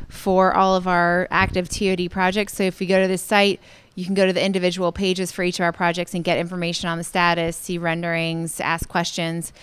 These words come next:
It's co urbanized dot com slash marta. And then I'm on Twitter at Marta T O D one. Somebody else had Marta T O D already. <laughs> Um,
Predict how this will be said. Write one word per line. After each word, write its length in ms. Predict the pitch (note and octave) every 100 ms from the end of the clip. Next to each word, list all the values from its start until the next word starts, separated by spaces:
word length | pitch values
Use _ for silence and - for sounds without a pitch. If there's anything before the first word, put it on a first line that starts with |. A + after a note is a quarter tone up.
| - - -
It's 640 | F3+ F3 - - - - _
co 200 | - A3
urbanized 560 | G3 G3 F#3+ F3+ F3 -
dot 220 | E3+ -
com 260 | F3 E3+
slash 320 | E3+ E3+ E3+ -
marta. 380 | E3 F3+ A#3+ B3 - - - - - -
And 220 | F#3+ F#3+
then 300 | F#3 F3+ F3+
I'm 180 | F3 F#3
on 140 | F3+
Twitter 460 | - G3+ F#3+ F#3 F3+
at 500 | F3+ E3+ E3+ E3+ F3
Marta 500 | F3 F3 F3 E3+ E3+
T 280 | - F#3
O 100 | E3+
D 460 | E3 E3 E3 E3 F3
one. 640 | - F3 E3+ E3 F3+ G#3 G#3 _ _ _ _
Somebody 320 | _ F#3+ E3+ D#3+
else 220 | D#3+ -
had 160 | E3+
Marta 280 | D#3+ D#3+ D#3+
T 240 | E3+ F3+ E3
O 60 |
D 160 | D#3+ F3
already. 420 | D#3+ D#3+ F3+ F3 -
<laughs> 40 | C#3 - D3 - -
Um, 580 | - G3 G3 F#3+ F#3 F#3